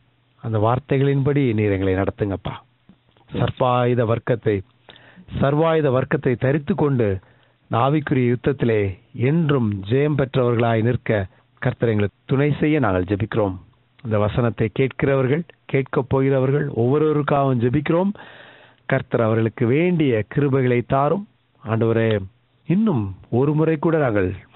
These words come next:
பின்மாற்றத்திலே போய்விடக்கூடாது சுவாமி. கர்த்தாவே, இதை கேட்கிறவர்கள் யாராவது பின்மாற்றத்தில் இருப்பார்களே என்றால், கர்த்தர் அவர்களை இன்று பாவங்களை எல்லாம் மன்னித்து பரிசுத்த இரத்தத்தினாலே தூய்மைப்படுத்தி,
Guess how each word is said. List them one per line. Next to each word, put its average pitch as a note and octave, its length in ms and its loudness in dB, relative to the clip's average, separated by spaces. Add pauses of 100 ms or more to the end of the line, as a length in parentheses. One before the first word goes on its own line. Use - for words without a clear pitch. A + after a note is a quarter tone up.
பின்மாற்றத்திலே A#2 640 0 (120)
போய்விடக்கூடாது A2 640 0
சுவாமி. - 380 -6 (840)
கர்த்தாவே, G#2 500 0 (640)
இதை A2+ 160 -6
கேட்கிறவர்கள் A#2 580 0
யாராவது A#2+ 720 0 (600)
பின்மாற்றத்தில் C3 800 0
இருப்பார்களே C#3+ 520 0
என்றால், A#2 380 0 (220)
கர்த்தர் A#2 340 -4
அவர்களை C3+ 460 0
இன்று G#2 440 -2 (220)
பாவங்களை A#2+ 400 2
எல்லாம் A#2 300 2
மன்னித்து B2+ 600 -2 (540)
பரிசுத்த C3 500 -2
இரத்தத்தினாலே B2 720 0
தூய்மைப்படுத்தி, C3 880 0